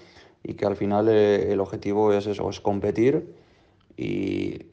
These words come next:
fijo que se consigue y son un pilar fundamental para, para los jugadores, para los jugadores. No decirles solamente las cosas negativas, sino las positivas, y muchas veces eso, incluso darles un respiro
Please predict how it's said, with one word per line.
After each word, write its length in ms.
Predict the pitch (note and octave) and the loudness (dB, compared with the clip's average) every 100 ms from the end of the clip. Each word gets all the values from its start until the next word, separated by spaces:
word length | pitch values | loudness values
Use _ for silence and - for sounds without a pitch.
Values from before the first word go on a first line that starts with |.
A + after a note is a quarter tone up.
| _ _ - | _ _ -12
fijo 300 | - G#2 G2+ | -6 -4 -4
que 80 | |
se 140 | A2 G#2+ | -4 -4
consigue 540 | G#2 G#2 G2 A#2 C3+ | -2 -4 -4 -2 0
y 40 | B2+ | 0
son 180 | A2 | -2
un 160 | G#2+ G#2+ | -2 -2
pilar 220 | G#2+ G#2+ | 2 2
fundamental 640 | G#2 A2 G#2+ G#2+ G#2 A2+ | 0 -4 -2 -2 0 0
para, 480 | A2+ A2 G#2+ G#2 G2 - - _ - | 2 2 2 0 -4 -12 -20 _ -2
para 120 | G#2 | 2
los 140 | G#2 G2 | 2 2
jugadores, 540 | A2 G#2+ A2 G2+ F#2 | 2 4 4 2 -2
para 200 | G#2 G2+ | 0 0
los 140 | G2+ | 0
jugadores. 500 | G2 G#2 G2 F#2+ F#2 - - _ - | 0 2 2 -2 -6 -16 -20 _ -16
No 680 | F2+ G2+ G2+ G2+ G#2 G#2 - - - _ | -8 -4 -2 -2 -2 -4 -8 -20 -20 _
decirles 440 | - F#2+ G#2+ G#2 G2+ | -10 -6 -4 -4 -2
solamente 440 | G#2+ G#2+ G#2 G#2 | -2 0 0 2
las 160 | G#2 G2+ | 0 0
cosas 360 | G#2+ G2+ G2+ | -4 -4 -4
negativas, 560 | G#2+ G#2 G#2 C3+ D#3+ E3 | -2 -2 -2 0 2 2
sino 200 | A2+ G#2+ | -2 -2
las 160 | G#2 G#2 | -2 -2
positivas, 640 | G2+ G2+ - C3+ E3 F3 - - - - _ - | -8 -8 0 2 2 0 -10 -20 -20 -20 _ -10
y 420 | G#2+ G2+ G2+ G2 | -6 -4 -4 -4
muchas 280 | G2+ G2+ G2+ | -6 -6 -4
veces 240 | G#2 A2+ | -2 -2
eso, 160 | G#2 G2 | -4 -6
incluso 340 | G2 G#2 G2 | -6 -6 -2
darles 300 | G2+ G#2 G#2+ | 0 2 0
un 120 | A2 G#2 | 0 -2
respiro 680 | G#2+ - A#2 C3 D#3 D#3+ | -4 -2 2 2 2 -4